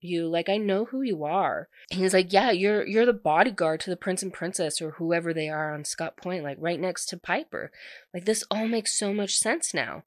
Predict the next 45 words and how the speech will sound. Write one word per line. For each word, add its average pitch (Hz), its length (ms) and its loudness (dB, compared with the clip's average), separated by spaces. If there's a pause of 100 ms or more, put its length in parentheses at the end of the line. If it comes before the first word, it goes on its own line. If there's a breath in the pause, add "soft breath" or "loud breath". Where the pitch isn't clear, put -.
I 190 80 -6
mean, 254 220 0
come - 260 0
on. 381 280 4
Like, 170 220 0
I 180 80 2
knew 233 280 2
you 381 120 4
guys 170 260 0
weren't 143 240 -4
a - 60 -14
couple. 156 220 -12
That 240 200 0
made 285 200 -4
no 254 260 -2
sense 240 260 -6
at 220 120 -2
all. 214 320 -2 (100)
Figures 233 460 -4
that 196 180 -4
you're 196 200 -6
her 190 120 -10
bodyguard 165 600 -4
or - 60 -8
something. 127 440 -12 (400 loud breath)
Though, 135 140 -2
honestly, 214 400 4
I 160 80 6
don't 190 120 2
know 196 60 -2
why 190 260 -2
anyone 175 480 0
would 139 120 -8
bother 127 360 -4 (120)
pestering 170 480 -4
Piper 170 500 -6
here. 104 340 -6
She's 220 260 -2
just 311 200 0
a 269 60 0
school - 340 -2
teacher. - 400 -12
No 151 200 -4
one 233 140 0
important." - 680 -8